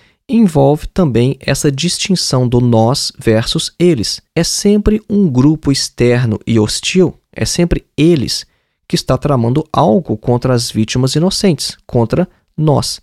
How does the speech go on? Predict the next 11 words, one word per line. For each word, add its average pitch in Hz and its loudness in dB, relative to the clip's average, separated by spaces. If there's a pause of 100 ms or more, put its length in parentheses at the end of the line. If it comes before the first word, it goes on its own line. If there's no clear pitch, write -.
Pesquisas 156 -2
recentes 139 0
mostraram 139 0
que 131 -4 (400)
quanto 226 2
mais 147 0
os 135 -2
indivíduos 127 0
se - -8
sentem 117 0
politicamente 117 0